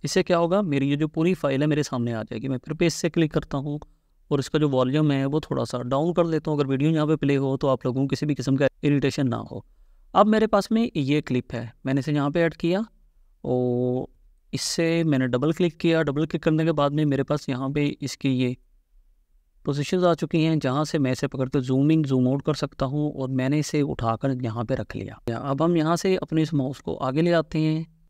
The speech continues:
हम इस पर यहाँ पे आकर राइट क्लिक करते हैं तो आपको यहाँ पे डुप्लीकेट का ऑप्शन नज़र आता है। तो क्या हुआ कि ये वीडियो जो है मेरे पास यहाँ आगे भी आ गई। हम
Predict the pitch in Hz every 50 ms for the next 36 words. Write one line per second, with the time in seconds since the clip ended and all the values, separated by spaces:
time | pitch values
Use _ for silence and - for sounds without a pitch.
0 | _ _ _ - 151 156 147 - - 180 180 180 165 151 147 151 147 160 160 151
1 | 139 - 151 139 143 143 131 - 175 175 165 - 160 - _ - 160 160 156 170
2 | 151 143 _ 175 165 156 151 156 147 131 147 143 160 165 147 160 147 147 147 139
3 | - - - 131 127 123 131 120 120 117 - _ 127 131 123 _ _ _ _ -
4 | - _ _ _ - 156 - 180 180 185 185 180 170 170 185 190 _ - 175 147
5 | 135 160 170 160 160 147 151 156 156 147 143 139 143 143 156 156 139 127 135 127
6 | 156 147 - - 135 127 139 147 - - 135 139 139 156 165 175 170 165 156 147
7 | 151 160 165 160 156 151 139 139 139 143 143